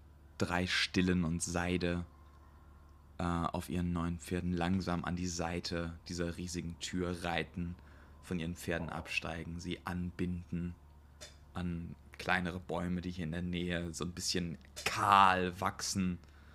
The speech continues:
und, äh, miteinander reden, beziehungsweise ihr seht sie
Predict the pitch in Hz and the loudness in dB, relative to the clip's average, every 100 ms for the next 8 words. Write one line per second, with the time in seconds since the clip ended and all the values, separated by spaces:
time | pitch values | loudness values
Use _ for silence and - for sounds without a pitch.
0 | - - - 90 92 85 - 67 80 85 | -16 -16 -2 2 4 2 0 -2 0 0
1 | 87 - - - 101 98 92 90 87 92 | -2 -6 -16 0 2 4 2 4 2 4
2 | 92 92 90 92 90 - - - - - | 6 6 8 6 6 0 -12 -12 -14 -12
3 | - 92 87 87 87 87 85 - - - | 2 4 8 6 8 4 2 -2 -16 -20
4 | - - - - - - - - - - | -20 -20 -20 -20 -20 -20 -20 -20 -20 -20
5 | - - - - - - 110 98 95 - | -20 -20 -20 -20 -20 6 8 12 10 8
6 | - 92 101 | -6 4 6